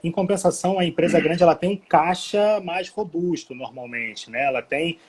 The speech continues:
consegue segurar um pouquinho mais de tempo. Então, eu, eu ia te fazer uma pergunta, qual que é a sua análise em relação a isso, assim, do microempresário pras gran-, pra grande empresa? Eu vi, eu sei que a,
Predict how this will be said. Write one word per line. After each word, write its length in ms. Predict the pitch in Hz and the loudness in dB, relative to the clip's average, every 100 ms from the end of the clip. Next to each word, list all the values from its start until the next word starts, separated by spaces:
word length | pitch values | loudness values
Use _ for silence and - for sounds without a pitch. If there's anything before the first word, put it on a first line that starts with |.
| _ | _
consegue 380 | - 139 147 151 | -4 2 2 2
segurar 320 | - 151 151 | 0 2 2
um 60 | 151 | 2
pouquinho 340 | 156 - 156 | 0 2 -4
mais 140 | 156 | -2
de 80 | 160 | -4
tempo. 260 | 175 143 123 | -2 -4 -4
Então, 220 | 123 165 | 0 2
eu, 100 | 208 | 2
eu 100 | 165 | 2
ia 60 | 165 | 2
te 100 | 160 | 4
fazer 160 | 180 160 | 0 0
uma 100 | 175 | 0
pergunta, 420 | 160 135 175 165 | 0 0 -2 -4
qual 160 | - | -4
que 60 | 294 | -6
é 60 | 190 | -8
a 20 | |
sua 220 | - 214 | -2 -4
análise 420 | 190 170 170 156 | -2 -4 -4 -8
em 60 | 151 | -4
relação 480 | 156 151 - 156 160 | 0 0 0 -8 -4
a 80 | |
isso, 180 | 135 117 | -4 -4
assim, 240 | 117 - 113 _ _ _ | -12 -16 -18 _ _ _
do 100 | 131 | -2
microempresário 880 | 135 160 185 170 156 139 123 151 160 156 | 4 4 4 0 2 2 4 6 6 4
pras 220 | 151 127 | 0 -4
gran-, 280 | 135 147 147 | -4 -6 -6
pra 140 | 143 | -4
grande 300 | 139 143 151 | -2 -2 -4
empresa? 300 | 160 - 123 | -6 -4 -4
Eu 40 | 123 | -2
vi, 140 | 160 | -4
eu 100 | 147 135 | -4 -2
sei 180 | - | -2
que 120 | 151 170 | 2 4
a, 220 | 139 | 4